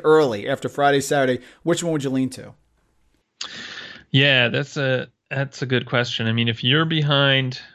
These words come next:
Speaker 2: early and need a big ceiling game, then I think I would lean toward Chark. Um, he obviously has kind of the multiple touchdown upside.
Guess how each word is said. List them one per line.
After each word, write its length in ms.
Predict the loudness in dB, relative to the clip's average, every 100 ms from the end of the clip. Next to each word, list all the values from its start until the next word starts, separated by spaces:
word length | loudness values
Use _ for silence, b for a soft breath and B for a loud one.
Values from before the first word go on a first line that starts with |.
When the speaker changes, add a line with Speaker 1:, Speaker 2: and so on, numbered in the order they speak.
| _ _ _ _ _ _ -2
Speaker 2:
early 380 | 2 2 2 2
and 180 | 0 0
need 380 | 2 2 -2 -8 -16 _
a 380 | -4 -2 0 -2 0
big 380 | 0 0 -2 -12 -14
ceiling 440 | -4 -2 0 0
game, 480 | 2 2 2 0 -6 -2
then 220 | -2 -2 -4
I 80 | -6
think 300 | -4 -4 0
I 100 | 0
would 160 | 0
lean 600 | -2 -2 -2 -2 -6 -10 -20 _ -12
toward 260 | -4 -2
Chark. 460 | -2 -2 -2 -4 -12 -20 _ -8
Um, 580 | -2 0 0 -2 -4 -8 -12
he 160 | -4 -2
obviously 580 | 0 -2 -4 -6 -8 -6
has 440 | -4 -6 -6 -12
kind 200 | -8 -6
of 100 | -6
the 220 | -6 -8 -10 B B B B B
multiple 340 | -2 -2 -2 -4
touchdown 500 | -2 -2 0 2 2
upside. 680 | -2 0 0 2 0 -4